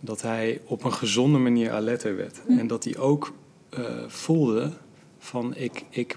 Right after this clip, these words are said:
Speaker 1: ik heb nu ook te vertrouwen op een heel ander vangnet dan waar ik op zou vertrouwen als ik die verzekering had. En dan zei hij ook bij van, ik vind verzekeringen, ik vind dat niet per se verkeerd. Ik denk dat het ook goed is dat we elkaar kunnen opvangen.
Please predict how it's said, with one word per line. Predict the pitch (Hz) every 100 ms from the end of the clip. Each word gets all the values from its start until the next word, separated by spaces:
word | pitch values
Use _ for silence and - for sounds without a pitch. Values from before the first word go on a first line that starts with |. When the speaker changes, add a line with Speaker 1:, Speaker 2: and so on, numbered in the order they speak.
| -
Speaker 1:
ik | - 120
heb | 127 127
nu | 127
ook | 131 123
te | -
vertrouwen | - - 123 117
op | 117 123
een |
heel | 110 131 131
ander | 135 127
vangnet | - 120 104 101 143 -
dan | 117 113 113
waar | 117
ik | 107
op | 110
zou | - 110
vertrouwen | 101 - 110 104
als | 110
ik | 104
die | 107
verzekering | 104 113 127 - 107 107 - _ _ -
had. | 101 104 - - - - - - - - -
En | 113
dan | 110
zei | 123
hij | 123
ook | 120 123
bij | 113 110
van, | 120
ik | 113
vind | - 117
verzekeringen, | - 110 120 120 117 110 113 - - 254 - - 104
ik |
vind | - 117
dat | 123
niet | 120 120 -
per | - 110
se | 113 104
verkeerd. | - - 131 180 -
Ik | -
denk | 113 110
dat | 117
het | 117
ook | 123
goed | - 156
is | 175 -
dat | 135
we | 131 127 -
elkaar | 143 - 127 127 - - - - -
kunnen | - 117
opvangen. | 135 139 - 143 165 247